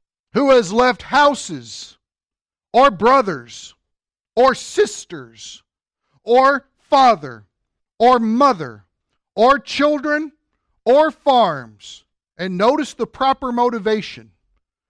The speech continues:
"For my name's sake."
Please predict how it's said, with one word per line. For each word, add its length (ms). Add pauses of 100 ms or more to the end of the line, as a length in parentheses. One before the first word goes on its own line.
(120)
"For 180
my 600 (180)
name's 720 (180)
sake." 600